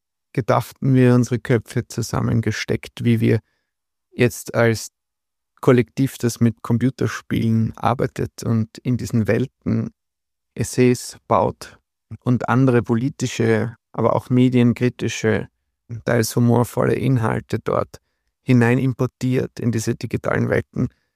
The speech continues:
wie wir da sozusagen einen Modus schaffen, innerhalb dessen, ähm, die Menschen, äh, Wissen vermittelt bekommen. Und das Anliegen ist immer, dass wir schlauer aus dem Prozess rauskommen, aus dem Film,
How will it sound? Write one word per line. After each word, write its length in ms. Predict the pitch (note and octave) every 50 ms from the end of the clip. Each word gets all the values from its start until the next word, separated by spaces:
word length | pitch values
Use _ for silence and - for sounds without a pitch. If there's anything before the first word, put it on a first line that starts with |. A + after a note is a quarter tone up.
| _ _ _
wie 260 | - C3+ C3+ D3 B2+
wir 120 | B2+ B2+
da 200 | B2 - - B2+
sozusagen 640 | A2+ - - - - - A2 A#2 A#2+ A#2+ A#2 A#2+ A#2+
einen 220 | A#2 A#2 A#2 A#2
Modus 540 | A#2 A#2 A#2+ A#2 - C3+ A#2 - - - - _ _ _ _ _ _ _ _ _ -
schaffen, 400 | - - - - - - A#2+ A#2+
innerhalb 420 | A2 A2 G#2 G#2+ G#2 - - _
dessen, 640 | - - - - - - - F2+ F2 E2 - - A2 - _ _ _ _ _
ähm, 180 | B2 A#2 A#2 G2+
die 80 | A2+
Menschen, 640 | A2+ A2+ G#2+ G#2 A2 G#2+ - - - - A#2 A2+ A2+ - _ _ _ _ _ _ _
äh, 180 | - - D#2 -
Wissen 460 | D3+ C3 D3 F#3 F3 - - E3+ D3
vermittelt 480 | - - A#2+ B2 B2 B2 - C3 -
bekommen. 640 | - A2 - - - A2+ G2 A#2 B2 C3+ C#3+ B2 - _ _ _ _ _ _ _ _ _ _
Und 440 | _ - C#3 C3+ C3+ C#3 C3+ - - - - -
das 180 | - C3+ B2 -
Anliegen 460 | - - C3+ D3+ D#3 D3 D3+ C#3+ C#3+
ist 160 | C3 B2+ -
immer, 260 | - C3 C#3 D3 C#3+
dass 300 | B2+ A#2+ A#2+ A#2 - - - -
wir 580 | A#2+ A#2 A#2+ B2+ C3+ C3 C3+ C#3+ C#3 B2+ A#2+ - _ _ _ _ _ _ _ _ _ _
schlauer 640 | - - - C3 B2+ A#2 A#2+ C3 D3 D3 C#3 A2 E2+ D2
aus 220 | F2+ A#2+ - -
dem 160 | - C#3 B2+
Prozess 500 | - A#2+ A#2 - - C3 B2 A#2+ - -
rauskommen, 600 | - A2 A#2 - - _ - C#3+ C3+ C#3+ D3+ C#3 C3
aus 120 | A#2 -
dem 180 | - C3 C3 B2
Film, 440 | - - D3 C#3+ D#3 D#3+ F3 E3